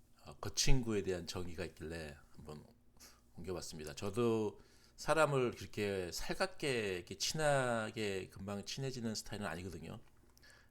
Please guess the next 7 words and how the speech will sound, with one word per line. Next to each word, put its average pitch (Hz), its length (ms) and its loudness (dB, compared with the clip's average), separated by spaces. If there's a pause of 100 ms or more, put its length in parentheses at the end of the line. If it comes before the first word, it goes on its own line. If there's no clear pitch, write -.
(120)
예, 92 120 -2
약간 117 400 4
경계하는, 110 1160 4 (880)
어, 92 300 -4
류의 110 400 2
인간입니다, 90 520 0
저는. - 220 -12